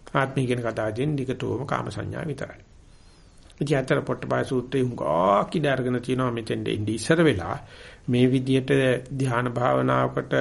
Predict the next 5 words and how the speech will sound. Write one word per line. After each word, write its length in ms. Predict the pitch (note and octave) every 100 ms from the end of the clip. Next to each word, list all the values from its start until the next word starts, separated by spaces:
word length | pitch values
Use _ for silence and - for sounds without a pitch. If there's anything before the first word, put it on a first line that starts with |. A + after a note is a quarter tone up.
| B2+
සමත 420 | C3 B2 G#2 A2 -
ශික්ෂාවට 500 | C3+ B2+ C3+ C3 B2+
එන්නේ 240 | B2 A#2
ඉස්සරලා 500 | A2 E3+ D#3+ G#2 - - - -
හැම 200 | -